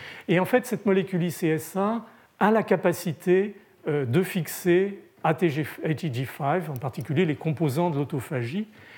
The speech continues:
Et donc, la bactérie seule, livrée à elle-même, sans la molécule I C S B, va fixer les composants de l'autophagie et se retrouver prise dans une vacuole d'autophagie. C'est la nature et la raison de,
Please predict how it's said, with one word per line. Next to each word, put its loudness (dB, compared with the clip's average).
Et 2
donc, 2
la 4
bactérie 4
seule, 4
livrée 6
à 2
elle-même, 2
sans 2
la 4
molécule 0
I -2
C -4
S 0
B, 0
va 2
fixer -2
les 2
composants 0
de -2
l'autophagie -2
et 0
se -2
retrouver 2
prise 0
dans -2
une -2
vacuole -2
d'autophagie. -6
C'est -4
la -4
nature 0
et 2
la -2
raison -2
de, 0